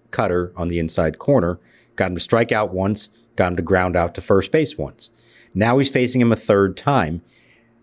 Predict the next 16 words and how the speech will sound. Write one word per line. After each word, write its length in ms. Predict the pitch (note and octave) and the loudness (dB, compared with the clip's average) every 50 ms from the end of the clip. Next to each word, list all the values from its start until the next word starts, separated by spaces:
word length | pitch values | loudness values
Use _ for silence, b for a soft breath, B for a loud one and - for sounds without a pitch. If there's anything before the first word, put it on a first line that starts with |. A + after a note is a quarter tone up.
| _ _ _ - | _ _ _ -4
and 100 | A#2 G#2+ | -2 0
he 60 | A2 F#2 | 0 0
goes 320 | F2 A#2+ A#2 C3 C3+ A#2+ | 2 2 4 4 2 2
back 260 | - C3 B2 A#2+ - | 0 0 0 0 0
to 100 | - B2+ | 0 0
the 80 | G#2+ G#2 | 0 0
same 340 | - - A#2 A2 A2 A2 G#2 | 0 2 2 2 2 2 0
pitch. 480 | - - - F3+ E3+ C3 A#2+ - - - - | -2 0 2 4 4 4 2 -2 -6 -2 0
And 140 | A2 A2 A2 | 0 0 2
even 280 | C#3 D3+ E3 F#3+ F#3+ | 2 2 4 4 4
though 160 | F#3 F#3+ F#3+ | 6 6 4
the 120 | F3 E3 F3 | 4 4 4
location 600 | F3 E3+ E3 - - G#3+ B3 A#3+ - - D#3 A2+ | 4 4 2 2 2 2 2 2 0 0 0 2
wasn't 280 | G#2+ G2+ F#2+ - F#2 | 2 2 2 0 -4
necessarily 420 | F#2 F2+ - - G#2+ F#2 F2+ E2+ E2 | -4 -4 -2 2 2 2 4 2 0
bad, 440 | C#2+ - D2 C#2 C2+ E2 G2+ A2 | -2 -4 -6 -6 -6 -8 -10 -10